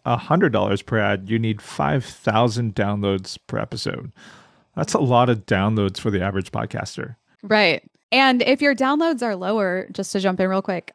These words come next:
Speaker 2: it really doesn't make sense for you as the creator or the brand to put in all the work to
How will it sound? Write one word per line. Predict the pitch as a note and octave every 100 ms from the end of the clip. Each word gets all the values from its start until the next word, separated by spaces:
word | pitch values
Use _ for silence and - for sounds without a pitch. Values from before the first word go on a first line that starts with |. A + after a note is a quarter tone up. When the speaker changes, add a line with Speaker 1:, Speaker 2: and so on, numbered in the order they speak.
| _
Speaker 2:
it | A3+
really | A#3+ C#4+
doesn't | B3+ A3
make | G3+ G3
sense | G3+ F#3
for | F#3+
you | F3+ F#3+
as | F3+ F3+
the |
creator | F#3 F3+ F3+ A3
or | A#3 F3+ F#3+
the |
brand | E3+ E3 F3+ B3+ C4
to | G3+
put | - G#3+
in | G3+
all | F3+ F3
the | F#3
work | E3 E3 G3+ - - - _ _
to | - G#3 F#3 F3 E3+